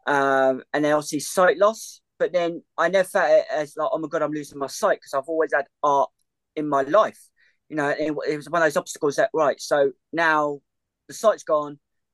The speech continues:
I'm gonna be the artist I wanted to be from the age of six. So I never lost that, that dream, that, that hardness, that mentality of, of being better, being, trying to break the, the cycle.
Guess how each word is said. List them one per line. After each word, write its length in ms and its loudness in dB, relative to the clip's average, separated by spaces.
I'm 120 -6
gonna 140 -8
be 160 -4
the 140 0
artist 420 0
I 60 -6
wanted 320 -8
to 80 -10
be 160 -2
from 160 -8
the 100 4
age 120 0
of 80 -6
six. 320 -6
So 100 2
I 40 2
never 340 4
lost 520 2
that, 200 0
that 200 -4
dream, 380 -4
that, 260 -2
that 200 -2
hardness, 480 2
that 160 -4
mentality 880 -4
of, 240 6
of 220 4
being 320 0
better, 540 -4
being, 460 -6
trying 480 0
to 240 -4
break 440 2
the, 500 4
the 80 -2
cycle. 580 -2